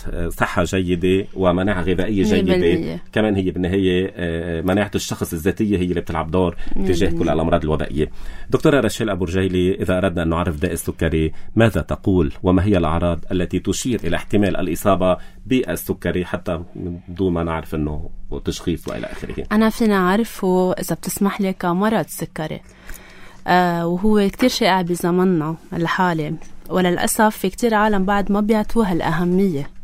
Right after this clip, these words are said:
Speaker 2: اللي هي اللي نحن بنعرفها. فهو حالة بتتميز بارتفاع مستويات السكر والجلوكوز بالدم.
Speaker 1: نعم.
Speaker 2: آه، فهو مرتبط، إذا فينا نقول، بنقص الأنسولين بالجسم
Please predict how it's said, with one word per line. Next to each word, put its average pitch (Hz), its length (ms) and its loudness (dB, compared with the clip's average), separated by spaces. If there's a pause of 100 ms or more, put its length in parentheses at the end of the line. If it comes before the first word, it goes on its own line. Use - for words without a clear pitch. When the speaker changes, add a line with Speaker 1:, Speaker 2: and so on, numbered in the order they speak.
(220)
Speaker 2:
اللي 170 180 2
هي 190 360 2 (580)
اللي 185 100 2
نحن 170 220 -2
بنعرفها. 156 520 0 (540)
فهو 165 1200 2
حالة 240 300 4
بتتميز 208 520 2
بارتفاع 180 840 2
مستويات 185 680 0
السكر 185 380 0
والجلوكوز 170 680 0
بالدم. 160 500 -4 (120)
Speaker 1:
نعم. - 160 -4 (600)
Speaker 2:
آه، 185 120 2
فهو 262 320 8
مرتبط، 247 840 6
إذا 170 200 0
فينا 233 220 4
نقول، 226 180 2
بنقص 208 400 0
الأنسولين 190 540 2
بالجسم 180 540 -2